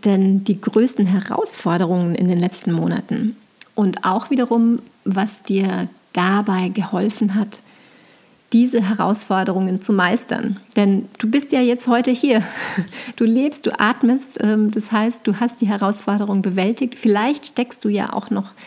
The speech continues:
mittendrin. Ähm, da kannst du auch mal schauen, was, was hilft dir denn gerade dabei? Oder vielleicht dir auch Gedanken zu machen. Da geht's aber dann schon eher in Richtung Blick nach vorn. Was könnte dir denn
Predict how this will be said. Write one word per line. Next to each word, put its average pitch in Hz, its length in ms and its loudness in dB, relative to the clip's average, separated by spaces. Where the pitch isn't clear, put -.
mittendrin. 233 840 2
Ähm, 233 200 2
da 208 100 2
kannst 220 240 0
du - 80 -2
auch 233 120 -2
mal 269 100 0
schauen, 175 320 -2
was, 190 200 -4
was - 180 -2
hilft 285 240 2
dir 269 60 2
denn 196 120 2
gerade 180 400 -2
dabei? 175 420 -2
Oder 190 300 0
vielleicht 190 420 0
dir - 160 -2
auch - 120 -6
Gedanken 196 640 -2
zu - 120 -6
machen. 185 480 -2
Da 208 80 -2
geht's 196 240 -2
aber 208 140 -4
dann 208 140 -2
schon 202 260 -2
eher 190 180 0
in 185 80 -2
Richtung 196 260 -2
Blick 190 220 -4
nach 175 100 -4
vorn. 190 360 0
Was 208 180 0
könnte 269 380 4
dir 180 160 0
denn 170 260 -2